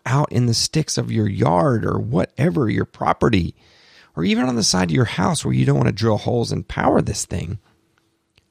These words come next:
you don't get customizable motion detection. Plus, the field of view of the stick-up cam battery is only a hundred and fifteen degrees. Sixty-five degrees vertical. So,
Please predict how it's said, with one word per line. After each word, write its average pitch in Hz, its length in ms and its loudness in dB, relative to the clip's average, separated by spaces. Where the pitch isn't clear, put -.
you 120 60 -2
don't 160 200 2
get - 240 -2
customizable 101 760 -2
motion 104 300 4
detection. - 480 -2
Plus, - 760 -4
the 151 120 0
field 233 280 -2
of 170 80 0
view 156 360 2
of - 80 -4
the 107 100 0
stick-up - 320 -2
cam 57 240 0
battery - 340 -2
is - 120 -6
only 113 160 -2
a 104 60 -2
hundred - 260 -4
and - 100 -8
fifteen - 420 -6
degrees. - 600 -10
Sixty-five 123 640 2
degrees 104 320 2
vertical. - 400 -4
So, 127 260 0